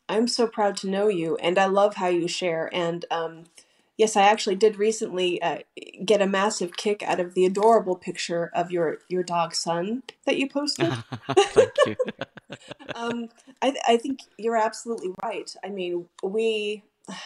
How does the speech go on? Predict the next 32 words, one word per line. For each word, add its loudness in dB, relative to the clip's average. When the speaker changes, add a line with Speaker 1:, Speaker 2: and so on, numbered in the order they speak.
Speaker 1:
I, 0
I 0
often 2
think -6
about 0
how, 0
how 2
what, -2
what 0
I 0
share -2
and -6
what -4
other -2
autists -2
share, 0
how 2
that 4
reads -2
you 0
know, 0
h-, -2
how 4
that 6
is -2
interpreted -4
by 2
holistics 0
or 0
neurotypical -2
people, -4
Speaker 2:
Mm-hmm. -6